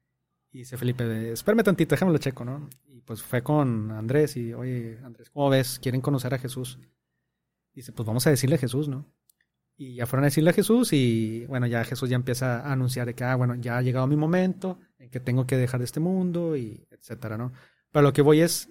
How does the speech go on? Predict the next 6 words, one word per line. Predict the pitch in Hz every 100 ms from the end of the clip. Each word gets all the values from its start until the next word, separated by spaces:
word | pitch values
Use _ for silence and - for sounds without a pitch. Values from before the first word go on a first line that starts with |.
| -
precisamente | 139 123 151 143 147 160 170 _ _ _
esa | 151 135 151
confianza | 147 131 127 127
que | 135
le | 123
genera. | 123 117 117